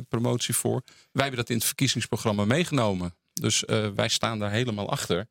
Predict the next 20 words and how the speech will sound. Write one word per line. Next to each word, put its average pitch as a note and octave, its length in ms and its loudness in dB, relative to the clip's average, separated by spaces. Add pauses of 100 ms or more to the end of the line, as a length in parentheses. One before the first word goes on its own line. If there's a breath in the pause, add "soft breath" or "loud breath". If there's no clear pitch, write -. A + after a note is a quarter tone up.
(440 loud breath)
En - 120 0
ik G2 100 0
denk G2 180 2
dat G#2 140 -2
dit G#2 160 2
wel G#2+ 340 2 (160)
een A2 100 -2
beetje G2+ 320 2
het - 60 -6
ook G#2 180 0
concreet A#2 500 2
maakt F2+ 300 0
waar G2+ 200 2
we G2+ 60 -6
in G#2+ 60 2
ieder A2 140 2
geval - 160 0
aan G#2 60 0
willen G#2+ 240 2
werken. A2 440 0